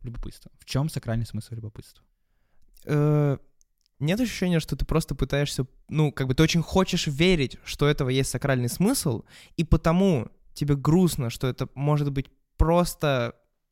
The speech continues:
Speaker 2: ну, что-то биологическое? Э, ну, то есть ровно поэтому для тебя это грустный ответ, потому что ты такой: «Ну как? Любопытство, это же, это, это, э, оно так много
Speaker 1: Для меня
Speaker 2: привносит в эту
Speaker 1: сейчас,
Speaker 2: жизнь».
Speaker 1: э, проблема биологического подхода, я уже сказал,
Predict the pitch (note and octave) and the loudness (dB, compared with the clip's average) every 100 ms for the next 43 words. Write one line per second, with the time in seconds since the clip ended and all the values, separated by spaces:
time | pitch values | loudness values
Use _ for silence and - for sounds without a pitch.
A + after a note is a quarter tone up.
0 | _ C#3 D3 A#2+ - _ _ - - - | _ -4 -2 -4 -8 _ _ -20 -16 -2
1 | D#3+ D3+ C3+ C3 B2+ - - G3 - A#2+ | -2 0 0 2 0 -2 -6 -8 -6 -8
2 | - _ _ _ - _ _ _ _ _ | -8 _ _ _ -20 _ _ _ _ _
3 | _ - B2+ B2 A#2 A2+ D3 D3+ C#3 D#3+ | _ -4 0 0 0 -2 -2 0 2 4
4 | E3 D#3 D#3+ F3+ F3+ D3 C#3+ C#3+ D3+ D3 | 4 2 2 2 0 0 -2 -2 0 0
5 | C3 B2+ C#3+ D#3 - B2 A#2 A#2 G#2+ - | -2 0 4 4 0 -6 -8 -8 -10 -12
6 | - - - C#3 D3 - D3+ D3 D3 C#3 | -20 -8 -4 0 0 0 -2 0 0 -2
7 | D3 - F#3 B2 - _ - - D3 D#3 | -2 0 0 0 -2 _ -20 -6 0 2
8 | C#3+ D3+ - G3+ G#3 - D#3 - D3 D#3 | 4 0 4 4 4 0 -4 -4 -2 0
9 | C#3 D3 C#3+ D#3 - - D3+ - - - | 0 0 -2 -4 -6 -4 0 2 0 -2
10 | - D#3+ E3 F3 F3+ F3+ D3+ E3+ F3 F#3 | -4 -2 0 0 0 0 2 4 6 6
11 | E3 C3 A2+ C#3+ C#3+ C3+ C#3+ E3+ D3 C3+ | 4 2 0 2 4 6 4 4 2 2
12 | C3+ B2+ D#3 A3 B2 A#2 A2+ B2 A#2+ C3 | 2 2 0 2 2 2 0 -4 -2 -2
13 | B2+ A#2 A#2 A2+ A#2 E3 - - A#2 A2 | -2 -2 -2 -4 -8 -10 -10 -4 -4 -4
14 | - A#2+ A2 A2 B2+ C3 - A#2 G#2 | -6 -2 -2 -2 -4 -6 -6 -6 -6